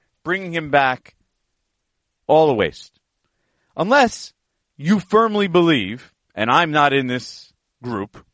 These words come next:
that this team is a serious contender. And by serious contender, I mean Super Bowl contender. Right? They won eight games the last two years. They've lost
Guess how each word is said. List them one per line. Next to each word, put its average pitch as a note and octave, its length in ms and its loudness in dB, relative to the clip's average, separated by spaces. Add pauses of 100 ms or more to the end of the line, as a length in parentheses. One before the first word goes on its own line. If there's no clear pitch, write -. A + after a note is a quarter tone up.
(1300)
that D#3+ 160 2
this F#3+ 200 0
team F3+ 200 -6
is D3 100 -6
a C#3+ 60 -6
serious D#3 420 2
contender. A2+ 500 -4 (200)
And E3 100 -2
by G3+ 80 4
serious B3+ 300 -2
contender, E3+ 480 0 (200)
I F3+ 140 0
mean F#3 300 -4 (160)
Super F#3+ 340 -2
Bowl A#2 220 -2
contender. D#2+ 420 -16 (1300)
Right? D#3+ 140 2
They A3+ 60 2
won B3 240 2
eight F#3 160 -2
games E3+ 260 0
the C3+ 60 -4
last C3+ 260 -2
two C3+ 100 -4
years. G#2+ 460 -8 (3250)
They've C#3 200 0
lost D#3 720 2